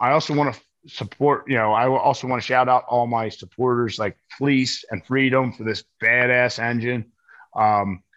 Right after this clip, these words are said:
Hardway Performance for the tuning. Ryan's always on top of it whenever I need anything or performance parts. Um, also, Fluid Amper and Air Dog, they really reached out early in the whole YouTube thing. And, like,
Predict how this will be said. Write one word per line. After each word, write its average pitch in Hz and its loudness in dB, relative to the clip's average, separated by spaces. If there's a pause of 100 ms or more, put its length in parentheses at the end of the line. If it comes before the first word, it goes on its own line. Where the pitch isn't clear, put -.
(140)
Hardway 135 2
Performance 131 -4
for - -10
the 95 -6
tuning. 123 -2
Ryan's 123 2
always 127 0
on 117 -6
top 117 -2
of 113 -6
it 113 -4
whenever 113 -2
I 110 -2
need 117 0
anything 117 -2
or 95 -6
performance 131 -2
parts. - -2 (420)
Um, 98 0 (1080)
also, 120 0 (180)
Fluid 175 4
Amper 160 2
and 127 0 (440)
Air 151 4
Dog, 165 2
they 143 -2
really 147 0
reached 127 -4
out 139 2 (120)
early 151 2 (160)
in 120 -2
the 110 -4
whole 131 -2
YouTube 143 -2
thing. 147 2
And, 127 -2
like, 110 -4